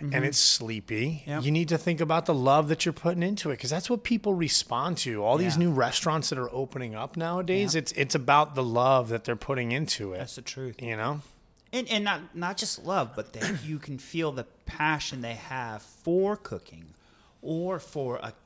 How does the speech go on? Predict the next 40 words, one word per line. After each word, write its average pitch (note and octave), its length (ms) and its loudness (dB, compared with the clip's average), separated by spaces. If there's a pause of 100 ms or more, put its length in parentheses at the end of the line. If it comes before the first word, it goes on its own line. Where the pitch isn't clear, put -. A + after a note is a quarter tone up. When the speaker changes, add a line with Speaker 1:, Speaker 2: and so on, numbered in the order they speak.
(120)
Speaker 1:
a A#2 120 -10
community. F#2+ 640 -8 (360)
If D3 240 -6
you've E3 140 -2
already D#3 280 2
been D3+ 220 -4
in C#3+ 80 -4
the C3 80 -6
community B2 380 -10
for - 160 -14
a A2+ 40 -6
long G#2+ 280 -10
time, G#2+ 260 -14
maybe A#2+ 220 -10
you've A2+ 240 -12
lost A2 340 -6
that A#2 240 -10
passionate A#2 480 -10
about G#2 300 -12
your G#2+ 140 -18
community A2 500 -10
because C3 80 0
Speaker 2:
Yeah. F3 240 4
Speaker 1:
you're A2+ 100 -10
there. A2 280 -8 (640)
A - 40 -14
lot B2 220 -4
of D#3+ 80 -8
the C#3+ 260 -4 (420)
people C#3+ 300 -8
that A#2+ 100 -4
I A2+ 120 -6
work B2+ 380 -8
for D#3+ 360 -4 (600)
don't C#3+ 260 -8
even C3+ 280 -10
live B2 180 -12
in G#2 120 -14
their F#2+ 140 -16 (100)
neighborhood. F2 480 -18